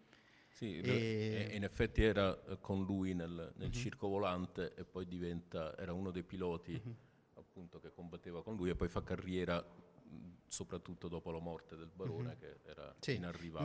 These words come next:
Speaker 2: Invece in questo ro-, ro-, in uno dei racconti di questo romanzo il Barone Rosso sopravvive, quindi diventa lui l'asso più famoso vivente della Seconda Guerra Mondiale, quindi è lui il comando della,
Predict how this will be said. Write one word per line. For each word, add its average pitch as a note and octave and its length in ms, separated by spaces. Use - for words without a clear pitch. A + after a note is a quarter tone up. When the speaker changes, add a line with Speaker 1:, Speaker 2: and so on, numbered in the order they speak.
Speaker 2:
Invece C#3 260
in C3+ 60
questo D#3+ 580
ro-, D3 220
ro-, C#3+ 300
in D#3+ 120
uno F#3 140
dei D#3+ 80
racconti D3+ 420
di C3+ 60
questo C#3+ 480
romanzo C#3 600
il B2+ 100
Barone D3 280
Rosso D3 300
sopravvive, C#3 560
quindi B2 420
diventa C3+ 420
lui C#3+ 320
l'asso B2 720
più B2 140
famoso B2 640
vivente B2+ 560
della A2+ 520
Seconda A#2 260
Guerra B2 160
Mondiale, C#3 300
quindi A#2 200
è A#2 60
lui C#3 80
il B2 80
comando A#2 380
della, A2+ 540